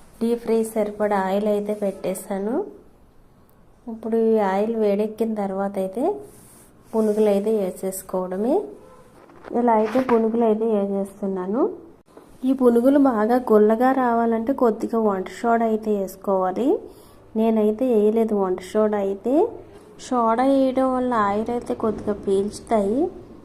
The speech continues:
అందుకే కొంచెం గట్టిగా ఉన్న వంట సోడా అయితే వేయకూడదని వేయలేదు. అయినా సరే పర్వాలేదండి, బాగానే వచ్చాయి. మీరు చూస్తున్నట్లయితే చూడండి, ఈ విధంగా ఫ్రై అయిన తర్వాత అయితే తీసేయడమే.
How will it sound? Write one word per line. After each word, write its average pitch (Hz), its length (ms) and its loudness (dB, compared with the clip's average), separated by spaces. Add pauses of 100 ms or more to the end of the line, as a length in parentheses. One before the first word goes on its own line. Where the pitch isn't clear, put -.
(300)
అందుకే 208 300 -2 (120)
కొంచెం 233 280 -2 (140)
గట్టిగా 202 360 -2 (120)
ఉన్న 233 140 -2 (120)
వంట 196 180 -2 (120)
సోడా 214 300 -2
అయితే 208 260 -6
వేయకూడదని 190 680 -4
వేయలేదు. 185 440 -4 (680)
అయినా 196 320 0
సరే 247 180 -2 (100)
పర్వాలేదండి, 208 720 -2 (120)
బాగానే 190 300 -2 (100)
వచ్చాయి. 185 520 -4 (480)
మీరు 214 240 -8
చూస్తున్నట్లయితే 196 1000 -4 (720)
చూడండి, 226 460 0
ఈ - 80 2
విధంగా 220 400 -2
ఫ్రై 214 200 0 (160)
అయిన 214 160 0 (120)
తర్వాత 196 400 -4
అయితే 185 220 -6 (100)
తీసేయడమే. 202 720 -2